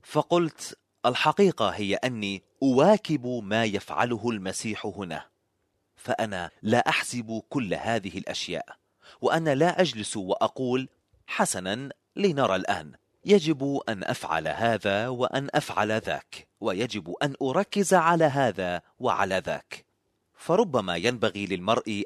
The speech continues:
أن يخطط نوعًا ما، ولكني أجد أن هذه هي كنيسة المسيح، فهو الذي يبنيها، وأنا أواكب ما يجري فيها. وأحيانًا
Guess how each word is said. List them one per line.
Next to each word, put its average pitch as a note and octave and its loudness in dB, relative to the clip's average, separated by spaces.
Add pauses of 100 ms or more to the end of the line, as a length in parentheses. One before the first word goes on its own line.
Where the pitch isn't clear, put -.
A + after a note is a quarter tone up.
أن A2 -6
يخطط A2 -2
نوعًا E2+ -4
ما، F2 -8 (340)
ولكني C#3 2
أجد A2+ 0 (120)
أن A2+ -4
هذه A#2+ 0
هي G#2+ 0 (100)
كنيسة G2+ -4
المسيح، F#2+ -8 (1200)
فهو F3 2
الذي G#2+ 0
يبنيها، E2+ -6 (220)
وأنا F#2 -2 (240)
أواكب C#3 2
ما G#2+ -4
يجري F2+ -6
فيها. D3 -8 (520)
وأحيانًا C3+ 0